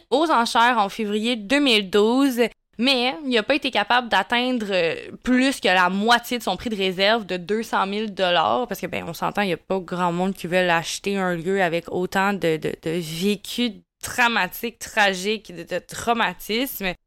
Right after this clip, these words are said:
Après avoir organisé une visite payante qui a permis de récolter sept cents dollars pour une œuvre caritative, la propriété va finalement avoir été vendue en septembre deux mille douze pour cent quatre-vingt-cinq mille dollars. Et ça, c'est tout en, en devise australienne, bien évidemment.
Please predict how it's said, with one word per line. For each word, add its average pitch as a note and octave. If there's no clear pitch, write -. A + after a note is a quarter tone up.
Après G3
avoir C4+
organisé G#3+
une B3+
visite G#3
payante G#3
qui A3
a F#3
permis G3+
de G#3
récolter F#3+
sept A#3+
cents B3+
dollars G3+
pour G3+
une F#3
œuvre G#3
caritative, G#3
la D#4
propriété D#4+
va C#4
finalement B3
avoir B3+
été A#3+
vendue B3+
en C4+
septembre A#3
deux C4
mille C4
douze A3
pour F#3+
cent C#4
quatre-vingt-cinq A3+
mille G#3
dollars. A3
Et G#3+
ça, B3+
c'est A3
tout A#3
en, G3+
en E3+
devise F#3
australienne, F#3
bien F#3
évidemment. F3+